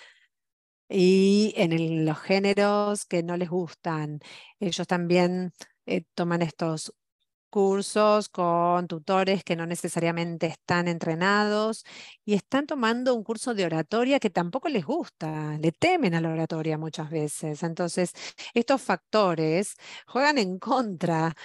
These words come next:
del curso y fue difícil para nosotros entender cómo sortear estas cuestiones para llegar a nuestro propósito.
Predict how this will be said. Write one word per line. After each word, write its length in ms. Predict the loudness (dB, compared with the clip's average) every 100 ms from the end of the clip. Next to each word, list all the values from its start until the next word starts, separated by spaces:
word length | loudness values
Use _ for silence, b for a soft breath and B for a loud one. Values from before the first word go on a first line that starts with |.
| B B
del 320 | -6 0 0 2
curso 840 | 2 2 0 -6 -2 -2 0 0
y 460 | 0 0 0 -2 -6
fue 220 | -4 -2
difícil 400 | 0 0 -2 -2
para 160 | -2
nosotros 480 | -4 -6 -6 -6 -4
entender 400 | -2 -2 2 0
cómo 200 | 2 -2
sortear 560 | -2 -4 -4 2 4 4
estas 240 | 2 -4
cuestiones 960 | -6 -10 -6 -2 -2 -2 -2 -2 -4 -6
para 180 | -4 -4
llegar 340 | 0 2 2
a 80 | 2
nuestro 300 | -2 -6 -8
propósito. 920 | -6 -6 -8 -10 -12 -10 -8 -8 -12